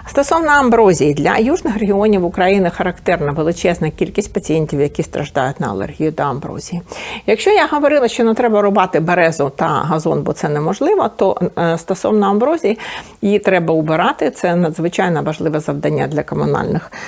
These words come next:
наших, е, служб, оскільки амброзія — це карантинний сорняк. І амброзія може створювати,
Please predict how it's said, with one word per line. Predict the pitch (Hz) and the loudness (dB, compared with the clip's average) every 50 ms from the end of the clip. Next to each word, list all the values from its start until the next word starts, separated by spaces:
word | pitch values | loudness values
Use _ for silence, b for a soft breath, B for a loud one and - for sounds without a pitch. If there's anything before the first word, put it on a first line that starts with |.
| B B B - | B B B -2
наших, | 233 226 233 - - - 294 - - | 0 0 0 2 0 0 -2 0 -2
е, | - - 262 262 254 262 254 | -2 0 0 2 2 2 0
служб, | 262 - 269 277 277 - | -2 -2 -2 -2 -2 -2
оскільки | - 208 - - - 247 247 247 - 233 - - | -4 -4 -4 -2 -2 -2 -2 -2 -2 -2 -2 0
амброзія — | 190 185 180 190 208 226 220 226 208 214 | 0 0 2 2 2 2 2 2 0 0
це | - 208 | 0 -2
карантинний | 202 - 202 196 190 180 185 - 165 160 165 160 156 160 | 0 0 0 2 2 0 0 0 0 0 0 0 0 0
сорняк. | - - 165 - 151 147 - 117 - - - - - | -2 -4 -4 -4 -2 -2 -4 -4 -4 -6 -4 0 0
І | 220 220 - | 0 2 2
амброзія | 233 214 208 214 233 269 320 311 - 220 196 175 - - | 2 2 2 4 2 2 2 2 2 0 2 0 2 2
може | 185 220 247 - - - | 2 2 2 2 -2 -4
створювати, | - - - 233 226 269 294 294 262 185 151 127 - - 160 151 226 190 | -8 -6 -4 -2 0 2 2 2 2 2 2 0 0 0 -2 -2 -2 -4